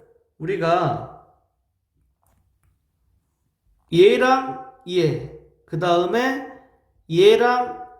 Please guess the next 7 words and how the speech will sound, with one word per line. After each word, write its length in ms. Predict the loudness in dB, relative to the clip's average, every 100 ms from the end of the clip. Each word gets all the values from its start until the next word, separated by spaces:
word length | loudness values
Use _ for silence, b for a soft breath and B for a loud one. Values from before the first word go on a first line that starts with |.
| _ _ -4
얘 420 | -2 -2 -8 -16
이렇게 640 | -6 2 2 2 -4 -2 -2
묶어서 640 | 0 -6 -8 0 2 2
쓸 260 | -4 -6 -6
거야. 360 | -10 -12 -18 -20 _ _ _ -2
왜 240 | 2 2
그러냐? 680 | 4 2 2 0 -2 -6